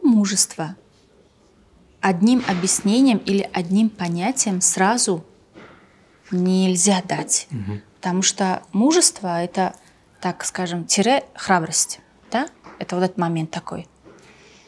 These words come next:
Speaker 1: А, и ведь мужество, оно проявляется, м, во, в разных моментах жизни.
Speaker 2: Согласен.
Speaker 1: А, просто вот такой момент, да? Я недавно столкнулась с такой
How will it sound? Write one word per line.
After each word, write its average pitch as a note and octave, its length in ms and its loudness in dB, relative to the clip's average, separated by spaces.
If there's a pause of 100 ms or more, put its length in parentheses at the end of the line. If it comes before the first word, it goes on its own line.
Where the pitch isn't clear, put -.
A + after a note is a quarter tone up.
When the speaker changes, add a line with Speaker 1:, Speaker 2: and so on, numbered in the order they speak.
(260)
Speaker 1:
А, F3 500 0
и F#3 440 0
ведь F3+ 200 0
мужество, G#3 460 0
оно F#3 140 -2
проявляется, F3+ 1300 0
м, - 400 -8 (360)
во, E3+ 380 4
в E3+ 80 -4
разных A#3+ 580 4
моментах E3+ 540 -4
жизни. E3 380 -4
Speaker 2:
Согласен. A#2 480 -8
Speaker 1:
А, F3+ 220 -2
просто D4 360 0
вот G#3 200 -2 (240)
такой B3+ 240 2
момент, F#3 460 2
да? A#3+ 200 2
Я G#3 320 2
недавно G#3 400 2
столкнулась G#3 440 0
с - 40 0
такой F#3+ 440 -2